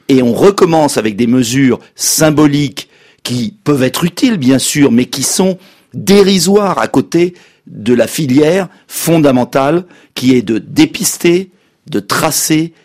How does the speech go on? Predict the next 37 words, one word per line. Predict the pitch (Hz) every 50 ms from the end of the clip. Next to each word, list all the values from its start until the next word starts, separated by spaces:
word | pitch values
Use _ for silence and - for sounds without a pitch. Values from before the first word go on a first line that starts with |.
| _ _ _ _
et | 113 113
d'isoler. | 104 98 123 160 156 131 151 147 131 127 113 - - - - - _ -
Et | 147 147 151 151
on | 175 170 147
regarde, | 147 160 147 139 147 143 135 127 110 92 - _ _ _
quand | - - 247 -
on | - -
compare, | - 185 185 185 - 240 247 220 147 - - _ _ -
que | 127 131
les | 127 139
pays | 139 - 180 165 165 156 160 139
qui | - - 127 123
ont | 123 127
réussi | 120 - 170 180 170 156 - - - - - 170 147 139 139 _ _ _ - _
à | - 98
avoir | 117 110 113 120 104
moins | 110 123 143 160 160
de | 156
morts, | 151 147 139 135 131 113 92
je | 87 101
pense | 95 - 117 104
à | - 120
l'Allemagne, | 127 131 139 135 135 139 135 120
je | -
pense | 107 - 113 -
à | 117
l'Europe | 127 131 127 143 135
de | 135 147
l'Est, | 147 147 139 - - - - - - - -
je | - 131
pense | - - 131 123 110
bien | 120 143 143
sûr | - - 160 135
au | 127
Sud-Est | - - 135 117 127 120 - -
asiatique, | 127 110 123 143 - - 233 240 233 - - _ _ _ _ _ _ _ _ -
euh, | - 135